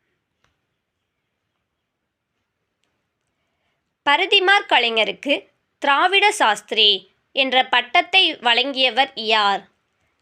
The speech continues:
ஆன்சர், சி வை தாமோதரனார்.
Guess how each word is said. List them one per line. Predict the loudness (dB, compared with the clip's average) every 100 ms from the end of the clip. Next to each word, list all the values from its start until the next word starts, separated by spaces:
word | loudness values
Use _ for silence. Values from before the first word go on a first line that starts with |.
| _ 0
ஆன்சர், | 0 -2 -4 -4 -4 _ _ _ _
சி | -20 -4 2 2 2
வை | 0 0 -2 -10 _ -2
தாமோதரனார். | 0 2 0 -2 0 -2 0 0 0 -2